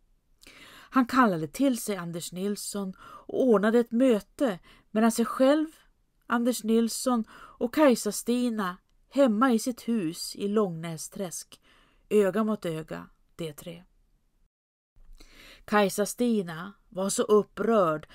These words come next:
att hon storgrät medan hon berättade för fadern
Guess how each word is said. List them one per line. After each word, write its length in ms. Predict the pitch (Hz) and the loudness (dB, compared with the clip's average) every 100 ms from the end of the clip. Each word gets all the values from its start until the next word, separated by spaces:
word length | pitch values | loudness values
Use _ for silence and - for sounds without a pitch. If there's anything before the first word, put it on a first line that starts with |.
| - | -12
att 180 | - 202 | -8 0
hon 120 | 214 | 0
storgrät 1200 | 196 - 294 269 208 196 170 294 233 151 - - _ _ _ _ _ | 0 0 2 4 4 2 2 2 2 -2 -12 -20 _ _ _ _ _
medan 360 | 185 220 214 214 | 0 4 4 4
hon 100 | 208 | 4
berättade 760 | 214 240 254 - 180 165 180 - - | 2 2 -2 -8 -8 -10 -16 -18 -8
för 100 | 202 | -6
fadern 600 | - 220 175 175 226 | -2 -2 0 -2 -4